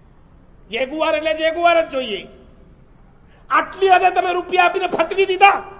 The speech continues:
રૂપિયાની કોઈ કિંમત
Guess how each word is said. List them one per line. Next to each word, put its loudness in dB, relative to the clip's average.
રૂપિયાની 0
કોઈ 8
કિંમત 6